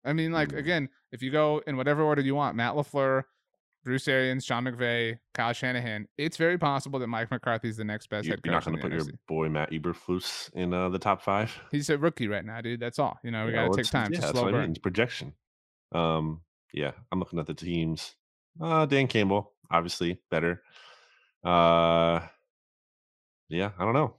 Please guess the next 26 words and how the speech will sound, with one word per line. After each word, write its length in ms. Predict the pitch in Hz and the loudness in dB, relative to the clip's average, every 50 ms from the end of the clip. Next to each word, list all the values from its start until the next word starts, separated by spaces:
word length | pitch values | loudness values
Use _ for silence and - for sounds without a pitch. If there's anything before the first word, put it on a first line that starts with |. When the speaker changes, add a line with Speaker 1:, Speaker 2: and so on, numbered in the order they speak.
| _ _ _ | _ _ _
Speaker 2:
Not 120 | 92 107 | 2 6
a 20 | 113 | 8
lot 120 | 117 120 | 8 6
of 40 | 120 139 | 8 6
great 120 | - 110 | 6 4
Speaker 1:
Okay. 80 | 104 - | 4 2
Speaker 2:
coaches 300 | 117 120 - 90 80 - | 0 -2 0 -4 -6 -4
here. 240 | - 80 82 82 - _ _ _ _ _ _ | -2 -4 -4 -4 -8 _ _ _ _ _ _
Speaker 1:
Let's 160 | 151 156 - | -2 -2 2
move 160 | 160 196 190 190 | 4 4 6 6
on 140 | 180 185 | 6 6
to 60 | 180 170 | 4 0
the 60 | 151 | 0
Philadelphia 400 | 170 170 165 165 160 147 151 139 | 0 -2 0 0 -2 -4 -4 -8
Eagles. 420 | 139 131 113 110 - - - - - | -10 -10 -10 -12 -14 -16 -20 -18 -12
You 40 | 113 | -12
wanna 100 | 127 127 | -10 -4
start 160 | - 143 135 | -2 0 0
on 80 | 131 135 | 2 2
offense? 480 | 143 147 - 190 180 185 - - - - - | 0 0 0 0 -2 -2 -4 -6 -14 -12 -4
Jason 280 | - 135 135 - 156 - | -2 0 2 2 0 4
Kelce, 300 | - 139 139 131 143 120 | 4 4 4 4 0 -4
that's 160 | 107 110 - | -4 -6 -8
it. 120 | - - _ _ _ _ _ _ _ _ _ _ _ _ _ _ _ _ _ _ _ _ _ _ _ _ _ _ _ _ _ _ _ _ _ _ _ _ _ _ _ _ _ _ - - | -10 -14 _ _ _ _ _ _ _ _ _ _ _ _ _ _ _ _ _ _ _ _ _ _ _ _ _ _ _ _ _ _ _ _ _ _ _ _ _ _ _ _ _ _ -4 2
Speaker 2:
DeVonta 280 | 87 85 80 82 78 | 2 2 2 2 -2
Smith. 340 | - - 78 73 76 - | -2 -2 -2 -2 -2 -4